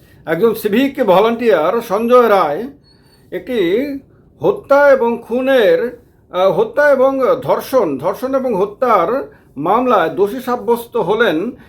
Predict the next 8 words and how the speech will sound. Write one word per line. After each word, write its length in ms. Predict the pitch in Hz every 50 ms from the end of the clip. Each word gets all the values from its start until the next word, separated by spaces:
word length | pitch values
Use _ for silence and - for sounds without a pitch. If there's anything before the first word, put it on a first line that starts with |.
| _ _ _
এবং 420 | - 170 196 240 247 202 175 185 196
সোমবার 720 | 190 - - 214 233 240 247 247 247 262 254 254 233 202
দিন 240 | 208 240 254 254 240
তার 380 | - 214 196 196 208 214 233 214 -
সাজা 300 | 185 180 196 202 214 208
ঘোষণা 420 | 180 165 190 185 - 214 220 214 208
করবে 340 | - 208 208 196 190 208
আদালত। 480 | 196 185 175 180 175 170 160 139 -